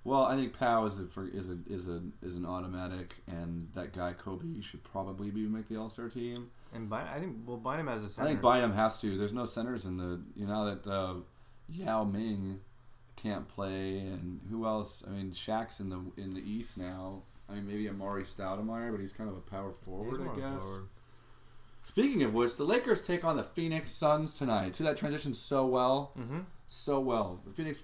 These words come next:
Speaker 1: they play the Phoenix Suns tonight, and they have, Lakers are fifteen and three, Suns are fifteen and five.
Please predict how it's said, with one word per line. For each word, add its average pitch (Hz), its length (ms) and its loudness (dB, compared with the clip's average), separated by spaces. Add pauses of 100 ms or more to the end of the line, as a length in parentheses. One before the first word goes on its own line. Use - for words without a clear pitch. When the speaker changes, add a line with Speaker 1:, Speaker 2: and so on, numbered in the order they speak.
Speaker 1:
they 135 100 0
play 127 120 0
the 123 80 2
Phoenix 147 320 -2
Suns 143 400 -2
tonight, 107 320 -2
and 113 120 -4
they 117 60 -2
have, 113 240 0 (460)
Lakers 143 280 2
are 135 120 4
fifteen 156 500 -4
and 147 120 -6
three, 107 420 -2 (720)
Suns 147 320 -2
are 123 40 -2
fifteen 135 440 -2
and 120 160 -4
five. 87 520 -4